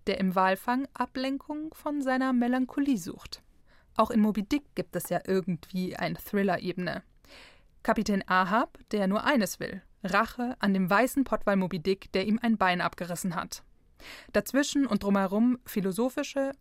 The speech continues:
wissenschaftliche und mythologische Exkurse. Letztendlich fesselt natürlich auch die Stimme von Rufus Beck, der als junger Seefahrer Ismail gleichzeitig als Erzähler durch dieses Epos führt. Moby Dick oder der Wal,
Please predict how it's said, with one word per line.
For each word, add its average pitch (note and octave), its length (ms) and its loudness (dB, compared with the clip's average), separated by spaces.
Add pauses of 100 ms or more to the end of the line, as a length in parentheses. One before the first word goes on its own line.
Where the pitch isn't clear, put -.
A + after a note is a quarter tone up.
wissenschaftliche G3+ 1040 -2
und F#3+ 180 -4
mythologische G#3 600 0
Exkurse. - 600 -4 (920)
Letztendlich A3+ 680 0
fesselt G3 380 -2
natürlich F3 460 -4
auch G3+ 100 -2
die - 140 -6
Stimme F#3+ 340 -2
von F3+ 160 -6
Rufus F#3 400 -6
Beck, - 320 -12 (320)
der - 140 0
als F#3+ 180 -2
junger G#3+ 300 4
Seefahrer G3 500 -2
Ismail G3+ 480 -2 (300)
gleichzeitig B3 720 -2
als G3+ 140 -6
Erzähler F#3 560 -2
durch F#3 220 -4
dieses B3+ 400 -4
Epos - 380 -6
führt. - 400 -14 (420)
Moby G#3 280 4
Dick - 300 -4
oder G3 140 2
der F3+ 160 -2
Wal, G#3 380 0